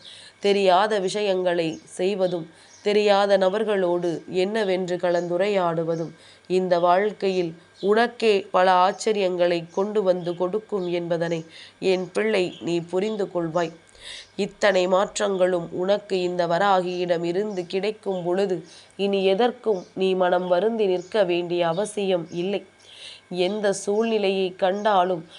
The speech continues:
அதற்காக என் குழந்தை நீ வேதனைப்பட வேண்டிய அவசியம் இல்லை. ஏனென்றால், சட்டென்று ஒரு நொடியில் எதையும் எப்படியும் மாற்றிக்கொள்ளக்கூடிய திறமை உனக்குள் இருக்கும் பொழுது, அதனால் அதை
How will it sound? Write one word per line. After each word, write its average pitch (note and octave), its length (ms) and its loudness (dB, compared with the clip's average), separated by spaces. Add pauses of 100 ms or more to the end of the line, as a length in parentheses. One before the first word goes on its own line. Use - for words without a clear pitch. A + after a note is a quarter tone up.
(180)
அதற்காக G3 760 2
என் F#3 200 -2
குழந்தை G3+ 420 -2 (220)
நீ E3+ 220 -4
வேதனைப்பட F3+ 720 0
வேண்டிய F3 500 -2
அவசியம் F3 520 -4
இல்லை. F3 240 -4 (580)
ஏனென்றால், F#3 640 4 (260)
சட்டென்று G#3+ 840 0
ஒரு F#3+ 200 4
நொடியில் G3 500 0 (120)
எதையும் F#3 500 0
எப்படியும் F3+ 640 -2
மாற்றிக்கொள்ளக்கூடிய F#3 1200 -2
திறமை F#3+ 420 0
உனக்குள் F3 500 -4
இருக்கும் F#3+ 520 -4
பொழுது, F3+ 340 -2 (480)
அதனால் F#3 520 2 (260)
அதை F#3+ 220 0